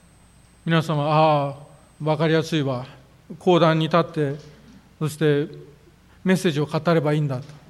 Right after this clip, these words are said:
それも聖書の御言葉を誰にも遠慮することなく、<laughs> 忖度せずに、誰の気分を害しようが何しようが、神の栄光を求めてまっすぐに語れば神の栄光は表せる。「あ、それだな」って思うかもしれませんね。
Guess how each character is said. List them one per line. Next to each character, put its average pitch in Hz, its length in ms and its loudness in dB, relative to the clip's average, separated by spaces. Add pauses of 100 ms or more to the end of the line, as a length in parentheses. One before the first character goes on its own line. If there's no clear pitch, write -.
(200)
そ - 160 -4
れ 147 60 2
も 170 340 -2 (380)
聖 196 220 6
書 160 100 -2
の 147 80 0
御 147 240 -2
言 156 120 -4
葉 147 80 0
を 175 380 -2 (300)
誰 165 240 2
に 175 80 -2
も 170 180 0
遠 170 120 0
慮 170 100 0
す 170 100 -8
る 170 80 -4
こ 165 100 -8
と 160 100 -8
な 147 160 -4
く、 - 320 -2 (340)
<laughs> - 320 -20
忖 208 220 0
度 175 180 2
せ 190 140 4
ず 151 120 -4
に、 147 280 -4 (420)
誰 170 180 2
の 190 140 2
気 202 160 -2
分 190 100 0
を 160 60 -2
害 165 240 2
し 170 100 -4
よ 202 80 4
う - 40 4
が 165 80 0
何 170 240 0
し 170 100 -8
よ 156 80 -4
う 139 40 -4
が、 143 180 -6 (240)
神 190 200 2
の 160 120 2
栄 175 100 4
光 190 140 0
を 185 60 0
求 175 180 -2
め 180 100 0
て 170 100 -4
ま 160 140 0
っ 160 40 0
す - 120 -6
ぐ 202 80 0
に 175 100 0
語 156 120 -4 (100)
れ 165 100 0
ば 143 140 -2
神 175 200 0
の 151 120 0
栄 156 60 0
光 170 180 -4
は 160 100 -2 (220)
表 170 360 4
せ 185 100 0
る。 170 120 -6 (140)
「あ、 151 160 -6
そ 151 100 -6
れ 160 120 2
だ 196 120 4
な」 220 140 4
っ - 220 -12
て 156 140 -6
思 170 220 -2
う 160 60 -2
か 156 80 -8
も 135 120 -6
し 151 120 -10
れ 147 60 -4
ま 139 100 -4
せ 139 140 -6
ん 131 80 -6
ね。 175 160 -8